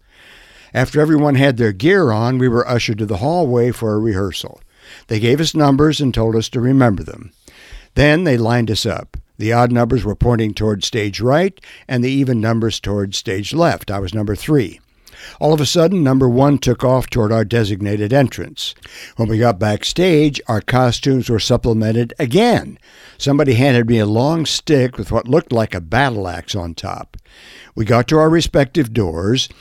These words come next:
We'd been told that there would be a trumpet fanfare, then a light would turn on just above our heads. That was the cue to open the door, step through, and stand at attention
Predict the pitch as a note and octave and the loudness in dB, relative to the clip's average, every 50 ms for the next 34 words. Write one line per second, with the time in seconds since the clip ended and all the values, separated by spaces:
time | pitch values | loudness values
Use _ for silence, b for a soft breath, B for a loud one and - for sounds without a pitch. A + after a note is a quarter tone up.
0 | B B B B C#3+ C3 B2 C3 B2 A#2+ - - C#3+ D3+ D#3 D3 D3 C#3 - C#3+ | B B B B 0 0 2 2 2 2 2 4 4 4 4 4 2 0 0 2
1 | B2+ A#2 A2+ G#2+ G#2+ A2 G#2+ G2 - - B2+ D3+ C#3+ - G3 D#3+ - - E3 E3 | 2 2 0 0 0 0 0 0 0 0 0 0 2 0 -2 -2 -2 -2 0 0
2 | E3 D#3 C3+ - A#2 A#2 A#2+ B2 C3 C#3 C3+ B B B B B B2+ A#2+ A#2 A2 | 0 -2 -2 -2 -2 0 2 2 2 0 0 B B B B B -2 0 0 2
3 | A#2+ C3 D#3 G3+ A3+ F#3 C#3 C#3 A2+ - - B2+ B2 A#2 A2+ A2 A#2 A#2+ B2 A2 | 2 2 2 2 2 2 0 -2 0 0 0 0 0 2 2 0 0 0 0 0
4 | - D#3 E3 - - E3+ C3 C#3+ C#3 C3+ C#3+ C3+ B2 A2+ D3 F3 A#2 F2 D#2 E2 | 0 0 0 0 -2 -2 0 0 0 2 2 0 2 2 2 0 0 0 -4 -8
5 | - - - B B B B B B B B B G#2+ B2+ C#3+ D3 D3+ C3 G#2 B2 | -12 -16 -16 B B B B B B B B B -4 -4 -2 -2 -2 -2 -2 -4
6 | - - B2+ B2+ A#2+ G#2+ A#2 - A#2 C#3 - - A#3 G#3+ F#3 D#3+ B2 A2 A2 G#2 | -6 -4 -2 -2 -2 -2 -4 -2 0 0 0 0 -2 -2 -2 -4 -4 -4 -4 -4
7 | G#2 G#2+ A2+ A#2+ A2+ B B B B - - - C3+ C#3 D#3 - - - C3+ C#3 | -2 -2 -4 -4 -6 B B B B -14 -10 -4 -4 -4 -4 -4 -8 -6 -4 0
8 | C3 C#3 D3 C#3+ C#3+ C#3 A#2 G#2+ - - A#2 G#2+ G#2+ G2+ G#2+ A2 A#2+ A#2 A2 - | 0 0 0 -2 -4 -6 -6 -6 -6 -6 -4 -6 -4 -4 -4 -4 -4 -4 -2 0
9 | E3 F3 E3 - - B2+ B2 B2+ C3 C3 | 0 0 0 0 -2 -2 -2 -2 -2 -4